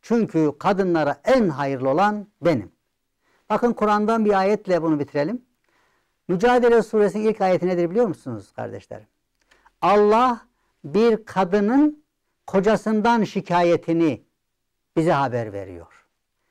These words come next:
Kadın kocası tarafından cahile örfüne göre boşanmış. Peygamber Efendimiz de "Bir çözüm bulamıyorum." diyor.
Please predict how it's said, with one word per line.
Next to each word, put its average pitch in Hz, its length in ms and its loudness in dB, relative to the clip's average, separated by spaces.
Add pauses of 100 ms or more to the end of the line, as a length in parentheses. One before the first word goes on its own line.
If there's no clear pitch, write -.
(300)
Kadın 190 540 -4 (120)
kocası 175 380 -2
tarafından 165 720 -4 (680)
cahile 175 640 0
örfüne 160 540 0
göre 180 300 -2
boşanmış. 131 760 -8 (500)
Peygamber 175 440 0
Efendimiz 175 480 -2
de 165 140 -2
"Bir 170 60 -2
çözüm 170 380 -6
bulamıyorum." 139 680 -2
diyor. 98 420 -20